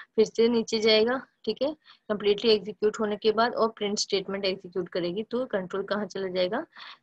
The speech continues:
नेक्स्ट line पे चला जाएगा, Next line पे चला जाएगा। अब हमने फिर से I की value को कर दिया है माइनस वन, तो I की value अभी क्या है, One, One minus one is equal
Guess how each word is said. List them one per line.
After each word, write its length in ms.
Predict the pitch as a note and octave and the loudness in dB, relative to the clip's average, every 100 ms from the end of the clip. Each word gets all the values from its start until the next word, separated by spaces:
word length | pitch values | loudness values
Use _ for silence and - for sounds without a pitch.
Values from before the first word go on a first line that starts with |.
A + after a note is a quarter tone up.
| - | -4
नेक्स्ट 680 | G#3 G#3+ A#3+ - - - - _ _ _ _ _ _ _ _ _ - - _ - | 0 2 0 -4 -14 -14 -18 _ _ _ _ _ _ _ _ _ -20 -20 _ 0
line 260 | A3+ G#3+ | 4 4
पे 140 | G3+ G#3+ | 2 0
चला 240 | G#3+ F#3+ | 2 0
जाएगा, 300 | F3+ F3+ F3 | 2 0 -2
Next 300 | F#3+ G#3 B3+ | -2 -2 0
line 200 | A#3+ A#3 | 0 -2
पे 100 | A3+ | -2
चला 180 | A3+ A#3 | -2 0
जाएगा। 240 | A3+ A3+ G#3+ | 2 2 2
अब 140 | A3 | 2
हमने 240 | A3+ A3 | 2 0
फिर 160 | A#3+ A3 | 2 2
से 260 | A3 A#3+ G#3 | 4 4 4
I 40 | G3+ | 2
की 60 | |
value 280 | G#3 G3+ G#3 | 0 0 2
को 140 | G3+ G#3 | 0 0
कर 180 | G#3 | 0
दिया 180 | F#3 G#3 | 2 2
है 120 | B3+ | 4
माइनस 380 | C4 F3+ F3 F3+ - | 2 0 -2 -4 -6
वन, 180 | E3+ E3+ - - - | -8 -8 -10 -10 -6
तो 120 | - F3 | 0 2
I 120 | G3+ | 2
की 80 | A3 | 2
value 260 | A3+ A3+ A#3 | 2 4 4
अभी 160 | A3 A#3 | 2 0
क्या 180 | A3+ | 0
है, 160 | A3 C#4 | 2 0
One, 380 | G#3+ E3+ E3 E3 - - - F#3+ | 0 -2 -2 -8 -14 -20 -14 0
One 280 | G#3 A3+ | 2 4
minus 380 | B3+ A#3 A3+ B3 | 4 2 2 0
one 240 | A3+ B3 A3+ | 0 2 0
is 140 | A3+ | 0
equal 240 | - G#3+ | 2 2